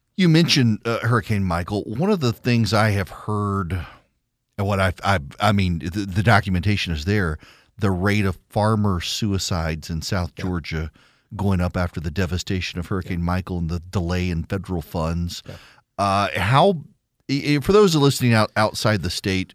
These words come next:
Speaker 1: this hurricane came through Georgia. It's what, nineteen eight, or nineteen eight, two thousand eighteen,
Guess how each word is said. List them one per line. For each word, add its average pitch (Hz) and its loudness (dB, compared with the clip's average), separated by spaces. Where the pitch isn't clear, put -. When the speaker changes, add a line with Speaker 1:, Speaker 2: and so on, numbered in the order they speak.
Speaker 1:
this 127 -4
hurricane 131 0
came 113 0
through 104 -4
Georgia. 95 -2
It's - -4
what, 107 0
nineteen 135 2
eight, 127 2
or 120 4
nineteen 90 0
eight, - -12
two 151 2
thousand 131 4
eighteen, 131 0